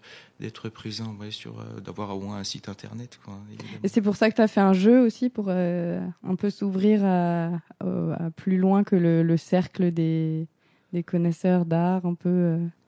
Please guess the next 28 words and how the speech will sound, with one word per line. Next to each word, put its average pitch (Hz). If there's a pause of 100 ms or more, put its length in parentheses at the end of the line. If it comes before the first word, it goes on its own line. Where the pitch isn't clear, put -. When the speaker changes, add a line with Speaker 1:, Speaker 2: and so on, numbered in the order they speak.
(600)
Speaker 1:
À 123
vrai 139
dire, 240
ce 135
jeu, 135
c'était -
plus, -
euh, 135
c'était -
plus -
une 165
blague. 156
On, 127
on 123
revient 123
donc 135
au, 113
euh, 110 (640)
Speaker 2:
Ouais, 185
au 202
Memory, 180
Speaker 1:
au, 190
Speaker 2:
euh, 170
des 170
moustachus, 175
Speaker 1:
ouais, 226
au -
Speaker 2:
pardon, 185